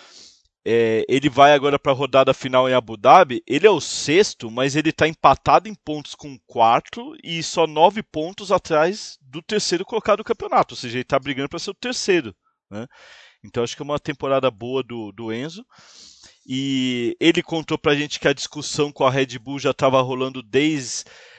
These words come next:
da etapa de Budapeste da Fórmula dois, então, que foi a etapa que ele subiu duas vezes ao pódio, né, na, na rodada dupla,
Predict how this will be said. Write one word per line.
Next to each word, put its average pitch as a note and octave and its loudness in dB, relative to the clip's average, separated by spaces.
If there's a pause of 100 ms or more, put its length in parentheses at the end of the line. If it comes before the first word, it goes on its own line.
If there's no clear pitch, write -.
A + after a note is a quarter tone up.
da C3 2
etapa C3 2
de B2 -10
Budapeste C3 0
da B2+ 0
Fórmula B2 -4
dois, C3+ -6
então, B2 -12
que C#3+ -4
foi D#3 -2 (680)
a A#2+ 2
etapa C3+ 0
que C#3+ -8
ele B2+ -10 (160)
subiu C#3 -10
duas C#3+ -4
vezes C#3+ -6
ao C3 -2
pódio, C3+ -2
né, B2+ -10
na, A2+ -2
na A2 -6
rodada A#2 -4
dupla, C#3+ -10